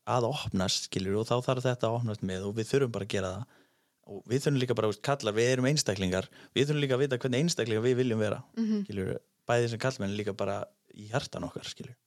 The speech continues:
Speaker 1: Og það, þú veist, og auðvitað er svo að tala með að margir eru hræddir við að horfa inn á, þú veist, „Hvað hef ég gert?“ og eru farnir að sjá bara, „Vó, ég hef sagt þetta, ég hef kallað þetta,“ og bla, bla, bla. Og, þú veist,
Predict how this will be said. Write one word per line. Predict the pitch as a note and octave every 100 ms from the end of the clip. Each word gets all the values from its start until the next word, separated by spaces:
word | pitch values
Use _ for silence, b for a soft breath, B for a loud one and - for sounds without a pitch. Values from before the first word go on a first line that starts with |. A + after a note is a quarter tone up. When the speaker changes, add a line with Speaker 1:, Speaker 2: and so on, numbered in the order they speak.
| _ _ _ _ _ -
Speaker 1:
Og | - G#2
það, | G#2 G2+ - -
þú | - A2
veist, | -
og | A#2+
auðvitað | A2 B2 G#2 G#2+
er |
svo | G#2 G2+
að | -
tala | B2+ A2
með | G2+
að | G2+
margir | A2 A#2 A2+
eru | G#2+ G#2 - B B B B
hræddir | - A#2 - G#2
við | G#2
að |
horfa | A2 A2
inn | A2+ G#2+
á, |
þú | G2+
veist, | G2
„Hvað | - A2+ A2
hef | B2 A#2+
ég | G#2+
gert?“ | G#2+
og | G2
eru | G#2
farnir | G2+ G#2+ G2+
að | G2
sjá | A#2+ B2
bara, | F#2 F2+
„Vó, | F2+
ég | F#2 G#2
hef | -
sagt | - B2 -
þetta, | A#2+ -
ég | F#2 F#2+
hef |
kallað | - A#2 - A2 A#2+
þetta,“ | C3 F#2+
og | G2
bla, | G2+
bla, | G2
bla. | F#2+ B B B B B -
Og, | G#2
þú |
veist, | G#2 -